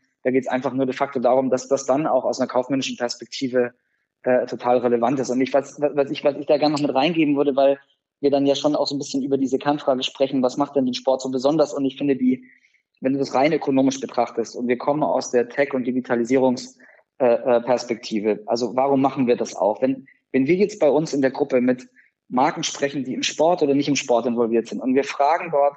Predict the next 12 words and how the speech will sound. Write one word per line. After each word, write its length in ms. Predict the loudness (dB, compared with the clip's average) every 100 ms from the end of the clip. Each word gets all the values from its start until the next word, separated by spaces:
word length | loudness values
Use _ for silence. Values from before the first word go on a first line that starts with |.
| -2
erstmal 420 | -4 0 2 2 -2 _ _ _
vorbehaltlich 840 | -2 0 0 0 0 -2 -4 -6
unsere 400 | -2 -2 0 0
eigenen 340 | 2 2 0 0
Meinung 340 | 0 0 0
und 140 | -2 -4
Ansicht, 360 | -4 -4 -2
weil 140 | -2 0
wir 100 | 0
sind 140 | 0
ja 140 | 0
auch 280 | 2 0 -2